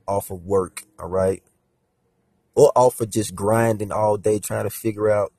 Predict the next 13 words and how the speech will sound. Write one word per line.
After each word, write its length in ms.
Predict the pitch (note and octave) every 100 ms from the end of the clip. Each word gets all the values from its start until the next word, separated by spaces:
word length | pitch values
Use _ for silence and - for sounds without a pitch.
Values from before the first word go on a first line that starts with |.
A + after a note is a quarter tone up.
| _ _ _ _ _ - - -
how 180 | A#2 A2+
we're 100 | G#2+
gonna 180 | G2+
better 460 | F2 D#2 A2+ A#2+ G#2
the 100 | F#2+
situation, 960 | - G#2+ - G#2 G#2 G#2 - F#2 F#2+ G2 _ _ _
all 80 | F#2
right? 240 | G2+ G2+ - _ _ _ _ _ _ _ - - - _ _ _ _ _ _ _ _ -
How 100 | A2+
we're 60 |
gonna 160 | A#2 G#2
better 400 | F2 A#2 A#2 G#2
the, 440 | G2 G2+ G2 G2